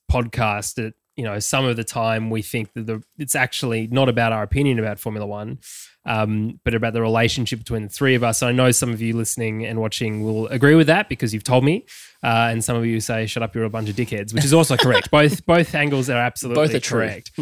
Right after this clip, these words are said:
Speaker 1: But it is that relationship. And it's interesting
Speaker 2: Mm.
Speaker 1: because it is that generation. I mean, that show was absolutely pinned
Speaker 2: Oh.
Speaker 1: at sort of the same target demographic that we are pinned now, which is kind of tw-, like,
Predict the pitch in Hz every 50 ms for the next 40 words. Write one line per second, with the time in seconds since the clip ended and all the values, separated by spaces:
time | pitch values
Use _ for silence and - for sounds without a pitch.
0 | 131 - 143 120 - _ - 156 165 180 208 185 202 196 196 190 202 214 - -
1 | 202 - - 135 - 147 151 147 - 185 180 - - 107 107 - - 139 135 -
2 | 160 156 151 151 151 151 151 151 147 143 - - - - - 151 151 151 160 -
3 | - _ - 147 139 131 120 113 110 107 - - 131 120 123 110 113 127 131 135
4 | 135 135 151 165 170 - - - - 139 117 113 110 110 110 113 120 117 - -
5 | - 143 147 - - - - 135 127 123 127 - - 127 120 117 107 - - -
6 | - 160 135 117 110 131 127 117 107 92 - - - - _ _ _ _ _ -
7 | 123 120 - - 143 135 131 123 120 113 107 - - 139 123 - 170 180 175 -
8 | 175 165 156 143 135 143 135 135 131 131 127 - - 113 110 120 113 117 127 127
9 | 120 120 - 127 120 120 117 120 117 127 160 180 170 143 127 - - 131 110 -
10 | - 135 127 120 117 113 - - - - - - _ - 147 131 131